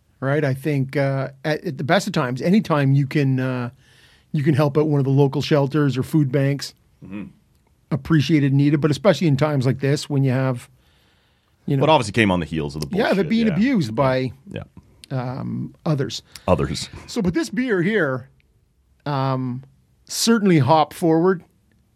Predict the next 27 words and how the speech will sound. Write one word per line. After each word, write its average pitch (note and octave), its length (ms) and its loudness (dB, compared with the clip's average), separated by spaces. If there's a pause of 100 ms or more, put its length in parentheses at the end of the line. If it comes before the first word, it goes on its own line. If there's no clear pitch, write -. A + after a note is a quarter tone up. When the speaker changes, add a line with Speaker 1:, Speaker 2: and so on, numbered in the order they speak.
Speaker 1:
but E3+ 260 2 (340)
juicy. C3+ 640 0 (240)
I, - 340 -2
I, F#3+ 180 2
I, F#3 180 4
I - 20 4
don't C4 200 2
always G3+ 500 4
get C3 300 0
that G#3+ 280 0 (400)
in E3+ 180 2
a, D#3+ 300 2
uh, D3 380 -2 (1160)
in E3 180 4
a, D#3 200 0
in D#3 140 -2
a D3+ 60 0
New D#3+ 180 2
England E3 220 2
style F3+ 220 0
I D#3+ 120 2
P E3+ 200 0
A, F#3 200 2
Speaker 2:
Mm-hmm. G#2 220 0 (180)
Speaker 1:
right? E3 300 2
It's, D#3+ 260 0
um, C#3+ 600 2